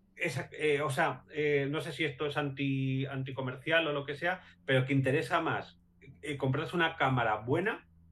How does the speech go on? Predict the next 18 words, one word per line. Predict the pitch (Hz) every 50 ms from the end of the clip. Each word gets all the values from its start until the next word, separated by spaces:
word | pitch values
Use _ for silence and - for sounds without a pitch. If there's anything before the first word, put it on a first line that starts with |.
| - - - _ _ -
que | 143
una | 143 139 139 135
muy | 131 127 127 131 139 156
buena | 151 135 151 165 175 202 233 - - _ _ _ _ _ _ _
y | 151 135
gastarse | 143 131 127 - - 165 156 - - 175
el | 160 151
dinero | 143 143 147 156 165 170 202 - - - _ _ _
que | - 127
te | 127 120
sobra | - 165 170 185 208 226 - - - - _ _ _ _ _
en | - 143 143 143
muy | 139 139 143 151 175 170
buenos | 147 160 156 151 143 131
objetivos. | 131 127 - 107 - - 98 85 - - - _ _ _ _ _ _ _ _ _ _ _ _ 120
Y | 113 113
ahí | 113 120 123 127 131 135
es | - - -